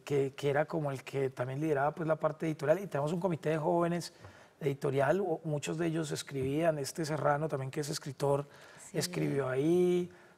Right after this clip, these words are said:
Speaker 1: eh, y muchos otros jóvenes, digamos, uno que fue secretario también de Transparencia, que acaba de ser de la Secretaría de Transparencia, Camilo, también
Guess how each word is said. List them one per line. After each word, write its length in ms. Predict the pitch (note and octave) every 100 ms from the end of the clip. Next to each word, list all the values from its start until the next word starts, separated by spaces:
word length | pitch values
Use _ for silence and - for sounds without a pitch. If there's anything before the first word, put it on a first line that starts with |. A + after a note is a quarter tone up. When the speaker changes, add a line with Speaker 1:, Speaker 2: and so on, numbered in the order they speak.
| _ -
Speaker 1:
eh, 400 | D#3 C3 C3+ C3+
y 60 | C#3+
muchos 260 | D3 D#3 G3+
otros 300 | G3 G#3 E3+
jóvenes, 480 | F#3+ F#3+ F3+ C#3+ D#3+
digamos, 180 | C#3+
uno 160 | D3 D#3
que 80 | D3
fue 140 | C3
secretario 420 | C#3+ C#3 C3+ C3+
también 380 | C#3 C#3 C3 C3
de 240 | C#3+ D3 C#3+
Transparencia, 840 | C#3 - C3 C3 B2+ D3 D3 D3 - - - - -
que 100 | D3
acaba 180 | C#3+ C3+
de 80 |
ser 60 | C3+
de 80 | D3
la 80 | D3
Secretaría 320 | C3+ C3 C3
de 60 | C3
Transparencia, 480 | C#3 C3 A#2+ C3
Camilo, 500 | C#3+ C3+ C3+ C3+ C#3+
también 360 | C#3+ C3 B2+ B2